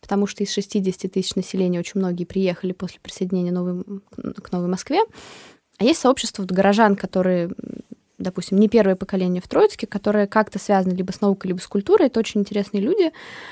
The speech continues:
И, в частности, я и несколько моих друзей, которые имеют прямое отношение к образованию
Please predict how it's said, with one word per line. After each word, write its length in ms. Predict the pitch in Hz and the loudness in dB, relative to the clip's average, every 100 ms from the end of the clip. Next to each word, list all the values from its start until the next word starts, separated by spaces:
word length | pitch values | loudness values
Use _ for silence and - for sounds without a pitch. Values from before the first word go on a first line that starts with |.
| - _ | -20 _
И, 440 | 214 220 220 220 220 - _ - | -2 0 2 2 2 0 _ -14
в 100 | - | 2
частности, 1080 | 240 - 311 - - 247 247 240 240 220 - - | 2 4 0 0 -2 2 4 4 2 0 -4 -8
я 360 | 202 196 214 202 | 0 6 8 8
и 80 | 196 | 6
несколько 420 | 202 - 196 202 | 2 0 -8 -2
моих 180 | 190 185 | 0 2
друзей, 400 | 190 190 220 208 | 2 4 6 6
которые 480 | 202 - 190 180 - - | 2 -2 0 0 -4 -2
имеют 340 | 196 202 190 | 2 2 2
прямое 340 | - 202 202 185 | 2 4 4 2
отношение 440 | 190 - 190 180 | -2 -4 -4 -4
к 140 | _ | _
образованию 800 | 185 190 190 196 226 415 349 269 | -6 -2 2 6 8 10 8 6